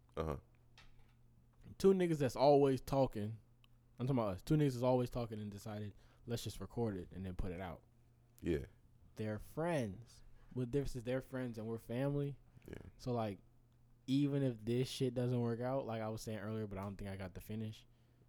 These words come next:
Speaker 2: like, niggas gonna be like, "What's wrong with y'all? Even if y'all don't never record ever again, we still need y'all to be cool.
Speaker 1: Yeah.
Speaker 2: Y'all are family. Family comes first." And the mix between friendship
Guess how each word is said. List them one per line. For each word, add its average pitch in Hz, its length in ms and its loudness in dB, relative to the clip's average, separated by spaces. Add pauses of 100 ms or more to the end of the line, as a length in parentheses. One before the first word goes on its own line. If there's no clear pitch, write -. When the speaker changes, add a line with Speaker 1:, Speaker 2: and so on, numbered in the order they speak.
(260)
Speaker 2:
like, 95 240 -8 (580)
niggas 117 380 -2
gonna 117 140 -2
be 113 100 -2
like, 101 240 -6 (360)
"What's 101 140 -8
wrong 110 280 -2
with 98 160 -6
y'all? 92 320 -6 (1080)
Even 117 220 -2
if 110 80 -4
y'all 113 180 -2
don't 104 280 -6
never 101 200 -6
record 98 380 -4
ever 92 200 -6
again, 90 500 -8
we 95 80 -8
still 92 240 -8
need 85 200 -8
y'all 73 140 -6
to 73 80 -8
be 80 180 -12
cool. 110 400 -2 (140)
Speaker 1:
Yeah. 104 140 6
Speaker 2:
Y'all 85 160 2
are - 60 -6
family. 104 420 -6
Family 92 280 -10
comes 90 200 -10
first." 101 340 -8 (1000)
And 85 720 -8 (520)
the 95 100 -8
mix 101 280 -6
between 95 460 -8
friendship 107 720 -6